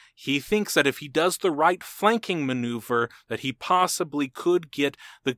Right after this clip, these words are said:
Southern troops to leave Maryland. He's not thinking about ending the war right here. He's just concerned about getting the Confederates to leave Maryland. Uh, so, uh,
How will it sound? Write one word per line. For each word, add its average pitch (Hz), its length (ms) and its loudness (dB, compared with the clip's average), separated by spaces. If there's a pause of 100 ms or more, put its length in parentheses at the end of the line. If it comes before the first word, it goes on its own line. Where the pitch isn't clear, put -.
Southern 143 360 2
troops - 340 -6
to 123 120 -2
leave 139 440 -6
Maryland. 131 540 -4 (200)
He's 208 320 0
not 233 220 2
thinking 214 420 -4
about 143 320 0
ending 160 360 -2
the 135 120 -2
war 165 360 4
right 101 340 -8
here. 87 220 -16 (240)
He's 143 260 -2
just 170 400 2
concerned 165 480 -8
about - 320 -6
getting 170 300 -4
the 165 60 -16
Confederates 127 600 -6
to - 140 -4
leave 120 480 -4
Maryland. 113 560 -2 (640)
Uh, 123 220 4
so, 143 560 2 (240)
uh, 127 480 2